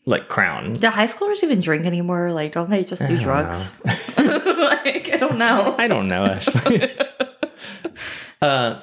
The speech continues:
Speaker 1: I, I
Speaker 2: If you're in
Speaker 1: think
Speaker 2: high school, that's not what you do.
Speaker 1: they used to use, like, Juul,
Speaker 2: That
Speaker 1: but,
Speaker 2: doesn't do anything
Speaker 1: or,
Speaker 2: for
Speaker 1: oh,
Speaker 2: you.
Speaker 1: it's just nicotine.
Speaker 2: Yeah, but that doesn't do anything for you.
Speaker 1: Well, I mean, it's a nicotine high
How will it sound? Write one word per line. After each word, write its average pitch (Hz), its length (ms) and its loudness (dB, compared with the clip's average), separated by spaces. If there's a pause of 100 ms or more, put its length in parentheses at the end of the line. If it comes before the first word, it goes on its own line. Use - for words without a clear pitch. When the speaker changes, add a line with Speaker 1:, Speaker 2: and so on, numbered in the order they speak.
(160)
Speaker 1:
I, - 400 2
I 147 120 2
Speaker 2:
If 240 160 2
you're 165 80 4
in - 60 2
Speaker 1:
think - 20 0
Speaker 2:
high - 140 0
school, 196 260 0
that's 247 240 0
not 208 140 -2
what - 120 -6
you 170 60 -4
do. 190 320 0
Speaker 1:
they 151 80 6
used 143 420 2
to 175 80 4
use, 120 340 4
like, 95 200 0
Juul, 110 560 0
Speaker 2:
That 120 100 -4
Speaker 1:
but, 127 100 4
Speaker 2:
doesn't 220 140 0
do 160 80 -4
anything 143 160 -2
Speaker 1:
or, 127 220 4
Speaker 2:
for 156 80 -4
Speaker 1:
oh, - 100 -2
Speaker 2:
you. 160 60 6
Speaker 1:
it's 143 160 0
just 143 200 -2
nicotine. 110 680 -4 (560)
Speaker 2:
Yeah, 208 140 -8
but 196 80 -14
that 214 100 -6
doesn't 196 220 -2
do - 100 -6
anything - 320 -10
for - 160 -12
you. 180 160 -12 (240)
Speaker 1:
Well, 139 120 4
I 113 40 4
mean, 107 180 4
it's 87 180 -2
a 95 60 2
nicotine 92 380 0
high 98 300 -6